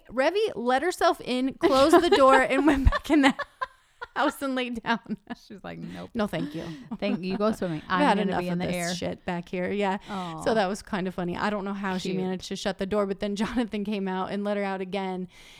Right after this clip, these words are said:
Speaker 1: And again, as soon as we hopped in the water, she opened it. She didn't shut it that time,
Speaker 2: <laughs>
Speaker 1: but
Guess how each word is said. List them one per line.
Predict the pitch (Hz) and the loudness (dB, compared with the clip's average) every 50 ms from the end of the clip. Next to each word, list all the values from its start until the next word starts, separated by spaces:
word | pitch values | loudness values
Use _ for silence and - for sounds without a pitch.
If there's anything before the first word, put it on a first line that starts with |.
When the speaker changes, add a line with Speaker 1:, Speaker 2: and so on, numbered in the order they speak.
| - - | -16 -10
Speaker 1:
And | - - 202 196 196 190 - - _ _ _ - - | -6 -4 -4 -4 -4 -6 -8 -12 _ _ _ -10 -6
again, | - 226 202 226 208 202 | -4 0 0 0 0 0
as | 208 202 | -2 -4
soon | - 240 220 | -4 -4 -4
as | 220 226 214 | -4 -4 -4
we | 226 233 | -2 0
hopped | 226 208 202 - | 0 0 0 -2
in | 214 | -4
the | 208 196 | -4 -2
water, | 196 196 202 202 208 202 | 0 0 0 0 0 -2
she | 208 - 220 196 | -4 -2 -2 0
opened | 196 202 196 - 202 196 | 0 0 0 -2 -4 -2
it. | - | -2
She | - - 269 | -2 -2 0
didn't | 262 311 285 254 | 0 0 0 0
shut | - - 285 240 226 | 2 4 4 4 4
it | 220 190 - | 4 2 2
that | 208 196 170 - | 2 2 2 2
time, | 196 220 202 - 214 214 214 - | 0 0 2 2 2 2 2 2
Speaker 2:
<laughs> | |
Speaker 1:
but | - 233 247 277 240 220 | 2 4 2 2 0 -2